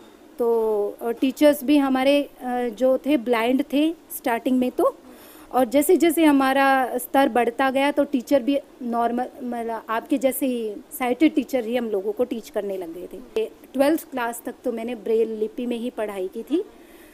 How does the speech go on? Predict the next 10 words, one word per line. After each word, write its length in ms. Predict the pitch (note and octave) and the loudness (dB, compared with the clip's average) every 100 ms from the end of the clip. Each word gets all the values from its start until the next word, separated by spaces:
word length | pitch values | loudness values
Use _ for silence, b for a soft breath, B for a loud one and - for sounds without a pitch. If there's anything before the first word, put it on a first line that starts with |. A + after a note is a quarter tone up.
| B - | B -2
but 380 | A#3 C#4+ - - - - - - - - - - - - - - - | 2 2 0 -8 -8 -14 -20 -20 -20 -20 -20 -20 -20 -20 -20 -18 -8
पढ़ाई 360 | C4 A3 C4+ C#4 | -8 -6 -4 -4
करने 360 | - A#3+ B3 | -4 -6 -4
के 140 | B3+ A3+ | -4 -6
बाद 280 | A3 A3+ A3 - | -4 -4 -6 -4
एक 160 | D4 D4+ | -2 2
चीज़ 240 | - D4 A3+ | 4 2 2
आड़े 240 | A3 G#3+ | -4 -4
आती 280 | F#3+ - F#3+ | -4 -8 -12
थी। 220 | - F#3 | -10 -14